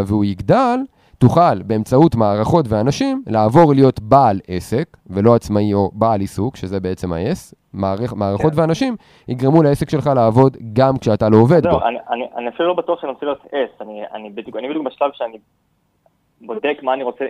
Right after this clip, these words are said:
Speaker 2: כאילו, גם רוצה להישאר אי לאורך שנים ולהתקדם בסולם הדרגות.
Speaker 1: לגמרי, זו אופציה,
Speaker 2: זה
Speaker 1: עובדה שהיא
Speaker 2: גם
Speaker 1: על
Speaker 2: אופציה
Speaker 1: השולחן.
Speaker 2: מבחינתי.
Speaker 1: נכון, זה גם
Speaker 2: כן.
Speaker 1: על השולחן, מעולה, אתה לא חייב להיות, אה, בי כדי להגיע ל-I לצורך העניין. אם השאיפות הכלכליות שלך גבוהות, כי דיברת מקודם על שאיפות כלכליות,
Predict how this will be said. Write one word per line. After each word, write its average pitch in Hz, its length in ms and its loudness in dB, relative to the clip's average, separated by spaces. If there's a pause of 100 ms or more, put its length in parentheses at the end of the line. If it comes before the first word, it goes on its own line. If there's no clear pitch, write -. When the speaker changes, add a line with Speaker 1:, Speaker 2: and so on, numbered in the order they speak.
Speaker 2:
כאילו, 127 300 -8 (140)
גם 156 200 -2
רוצה 156 280 -6
להישאר 123 300 -8 (160)
אי 156 140 -6
לאורך 123 320 -4
שנים 143 320 -14
ולהתקדם 113 400 -12
בסולם 117 300 -12
הדרגות. 117 320 -4
Speaker 1:
לגמרי, 185 280 0
זו 104 160 -4
אופציה, 233 160 -4
Speaker 2:
זה 117 60 -2
Speaker 1:
עובדה 104 240 0
שהיא 120 140 0
Speaker 2:
גם 131 60 4
Speaker 1:
על 139 40 4
Speaker 2:
אופציה 135 160 0
Speaker 1:
השולחן. 190 240 2
Speaker 2:
מבחינתי. 101 320 -18
Speaker 1:
נכון, 254 320 0 (140)
זה 104 140 -8
גם 123 120 0
Speaker 2:
כן. 165 40 2
Speaker 1:
על 190 60 0
השולחן, 262 360 -2
מעולה, 151 280 2
אתה 143 140 -2
לא 131 100 4
חייב 196 200 0
להיות, 131 320 2
אה, 123 220 2
בי 139 280 0
כדי 120 220 -2
להגיע 117 300 -2
ל-I 120 320 -2
לצורך 101 400 -4
העניין. 95 280 -2
אם 113 120 0
השאיפות 123 340 -2
הכלכליות 120 480 -2
שלך 127 140 -4
גבוהות, 98 360 -4
כי 104 140 -8
דיברת 98 300 -4
מקודם 101 360 -4
על 98 60 -2
שאיפות 101 320 -4
כלכליות, 95 580 -4